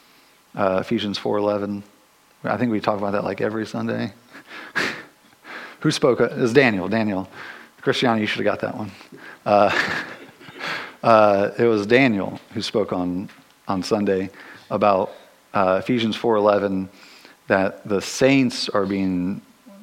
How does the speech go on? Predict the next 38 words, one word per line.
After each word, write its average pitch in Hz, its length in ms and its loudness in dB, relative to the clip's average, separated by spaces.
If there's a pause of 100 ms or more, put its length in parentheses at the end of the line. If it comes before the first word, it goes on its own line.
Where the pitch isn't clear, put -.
uh, 95 220 2
made 98 280 -2
ready 98 300 0
or 95 40 -4
being 101 220 0
equipped 101 420 -2
for - 140 -6
the 98 100 2
work 98 240 0
of 95 60 -4
the 92 100 -2
ministry. 92 540 -4 (720)
Right? 101 160 4
I 104 40 2
think 123 120 0
it 113 40 2
was 95 100 0
last 107 260 4
week 101 220 -2
or 104 140 -2
a - 20 -4
couple 127 280 2
weeks 98 260 -4
ago, 95 280 0 (720)
I 107 80 -2
talked 101 260 2
about 101 160 2
just 101 160 -6
the 101 80 0
role 113 320 4
of 104 100 2
an 98 80 0
evangelist 92 640 -2
is 92 320 -4
to 101 180 -6
heighten 107 640 0 (300)
and 92 220 -4
prepare 101 680 -2